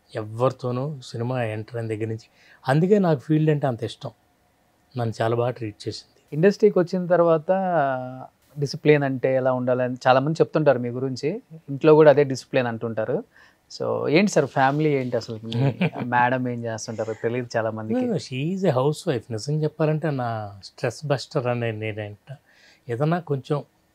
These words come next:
Speaker 1: ఎలిసిపోయి ఇంటికి వెళ్తే ప్రశాంతంగా ఉంటుంది. తను నాకంటే పంక్చువల్ ఎక్కువ. ఇంట్లో ఉన్నంత పీస్ నాకు ఇంకెక్కడా ఉండదు.
Speaker 2: Hmm.
Speaker 1: అందుకే నేను సిక్స్కి ప్యాకప్ తర్వాత లాకప్ ఎందుకంటానంటే, ఇంకా తర్వాత బయట ఎక్కడ నాకు ఆ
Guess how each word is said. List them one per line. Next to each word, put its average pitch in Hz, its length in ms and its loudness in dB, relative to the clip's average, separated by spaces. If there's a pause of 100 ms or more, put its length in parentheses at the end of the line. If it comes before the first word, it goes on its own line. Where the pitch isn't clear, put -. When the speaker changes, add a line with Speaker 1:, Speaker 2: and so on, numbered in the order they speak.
(300)
Speaker 1:
ఎలిసిపోయి 113 680 -2
ఇంటికి 135 260 -2
వెళ్తే 135 200 0
ప్రశాంతంగా 117 680 -8
ఉంటుంది. - 480 -20 (840)
తను 107 140 -2
నాకంటే 104 420 -4
పంక్చువల్ 101 480 -8
ఎక్కువ. 113 300 -18 (520)
ఇంట్లో 202 640 0 (180)
ఉన్నంత 160 380 -2
పీస్ 202 520 -4
నాకు 135 180 0
ఇంకెక్కడా 123 440 -2
ఉండదు. - 500 -14
Speaker 2:
Hmm. 143 80 -2
Speaker 1:
అందుకే 131 320 -2
నేను 113 560 -4 (200)
సిక్స్కి 127 460 -10
ప్యాకప్ 123 400 -2 (280)
తర్వాత 120 240 -2
లాకప్ 110 440 -6
ఎందుకంటానంటే, 107 800 -8 (760)
ఇంకా 160 200 -4
తర్వాత 160 680 -2
బయట 139 340 -2
ఎక్కడ 156 240 -4
నాకు 139 280 -6
ఆ 110 40 -10